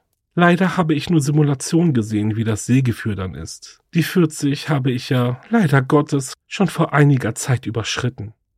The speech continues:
Sie lächelte, diesmal sichtlich gequält, bevor sie fortfuhr. "Sonst hätte ich zu gerne diesen Filter bekommen. Die Farbwahrnehmung soll so viel intensiver sein und man soll Tiefenschärfe in nie gekanntem Maße haben.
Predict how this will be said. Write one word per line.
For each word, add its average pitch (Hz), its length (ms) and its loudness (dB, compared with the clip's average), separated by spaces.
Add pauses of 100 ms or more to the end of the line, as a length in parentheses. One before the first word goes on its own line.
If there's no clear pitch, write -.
(240)
Sie 131 160 4
lächelte, 104 640 2 (460)
diesmal 101 420 -2
sichtlich 98 500 -4
gequält, - 840 -6 (280)
bevor 127 300 2
sie 131 120 -6
fortfuhr. - 600 -14 (680)
"Sonst - 380 2
hätte - 180 -2
ich - 260 -4
zu - 280 -2
gerne 185 420 4
diesen 113 300 -2
Filter 120 420 -2
bekommen. 110 500 -6 (460)
Die 156 80 2
Farbwahrnehmung 123 1000 2
soll 123 200 2
so 113 180 0
viel - 280 -6
intensiver 131 720 0
sein 104 400 -2
und 127 180 -6
man 127 220 2
soll 120 220 0
Tiefenschärfe 123 1000 -4
in 123 220 2
nie 156 180 2
gekanntem 131 500 0
Maße 123 460 -2
haben. - 400 -12